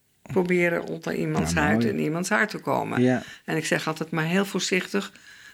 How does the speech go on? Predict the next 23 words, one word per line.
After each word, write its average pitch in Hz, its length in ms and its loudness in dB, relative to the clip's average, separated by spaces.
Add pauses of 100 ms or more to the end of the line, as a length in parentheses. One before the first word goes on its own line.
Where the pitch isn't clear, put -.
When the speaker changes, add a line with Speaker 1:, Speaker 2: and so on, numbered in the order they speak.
Speaker 1:
het - 140 -8
ri-, 175 340 2
het 170 180 -6
ritsje 190 400 2
van 185 220 2
je 208 80 4
trui 175 340 2
open 139 320 -2
zien 135 200 -2
te - 100 -6
Speaker 2:
Ja. 117 60 0
Speaker 1:
krijgen. 120 460 -2
Hè? - 120 -4 (240)
Want - 140 -2
ze - 80 0
houden 160 260 2
het 160 100 -2
heel 202 160 4
graag 208 260 0
weer 208 200 4
dicht. 151 420 2 (800)
En, 165 200 2
Speaker 2:
Ja, 131 220 4